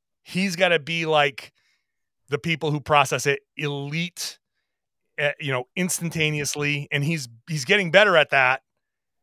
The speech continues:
'cause you're seeing it, and you're seeing it more often. And just like anything, c-, consider it like a,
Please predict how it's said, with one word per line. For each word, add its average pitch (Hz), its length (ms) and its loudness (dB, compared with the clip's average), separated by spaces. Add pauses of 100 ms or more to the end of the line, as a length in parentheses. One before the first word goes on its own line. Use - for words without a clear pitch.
(280)
'cause 143 180 -4
you're 135 100 -4
seeing 156 440 -2
it, 107 200 -14 (440)
and 135 640 -2 (600)
you're 143 160 -4
seeing 170 240 0
it 151 100 -2
more 147 240 2
often. 120 600 0
And 123 360 -8 (1200)
just 160 160 0
like 165 140 2
anything, 139 480 0 (180)
c-, 165 120 -10
consider 165 480 -2
it 151 80 -2
like 147 240 0
a, 127 360 4